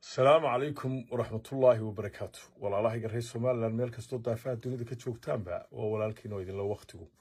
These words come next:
Waar waqtigu ha idin wacnaado. Een, adduunyada nin nolow maxaa aragti ku laaban baa leh. Laba kalmadood ama saddex kalmadood baan doonayaa inaan idhaahdo Xildhibaan Khadar Guun. Xildhibaanku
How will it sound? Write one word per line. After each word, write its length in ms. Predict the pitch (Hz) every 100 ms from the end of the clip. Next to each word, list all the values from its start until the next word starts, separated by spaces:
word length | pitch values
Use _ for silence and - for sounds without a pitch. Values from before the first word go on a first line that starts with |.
| _ - - - _ _ _ -
Waar 140 | 104 107
waqtigu 340 | 107 - 101
ha 120 | 98
idin 120 | 101
wacnaado. 460 | 104 92 95 87 - _ _ _ _ _ _ _ _ _ _ _ _ _ _ _ -
Een, 600 | 139 151 151 143 131 117 - _ _ _ 123
adduunyada 380 | 113 160 160
nin 160 | 151 151
nolow 220 | 147 135
maxaa 200 | 117 117
aragti 240 | 107 - 113
ku 160 | 117
laaban 240 | 104 95 95
baa 120 | 82
leh. 100 | 78 _ _ _ _ _ _ _ _ _ _ -
Laba 160 | 151
kalmadood 460 | 165 131 127 147 147 120
ama 80 |
saddex 260 | 127 131 110
kalmadood 360 | 104 104 127 120
baan 120 | 107
doonayaa 360 | 110 110 95 90 - 113
inaan 180 | 107 92
idhaahdo 320 | 90 87 104 - _ _ _ _ -
Xildhibaan 360 | 98 92 92 87
Khadar 220 | 107 95 82
Guun. 200 | 87 76 _ _ _ _ _ _ _ _ _ _ _ _ _ _ _ -
Xildhibaanku 440 | 110 120 151 165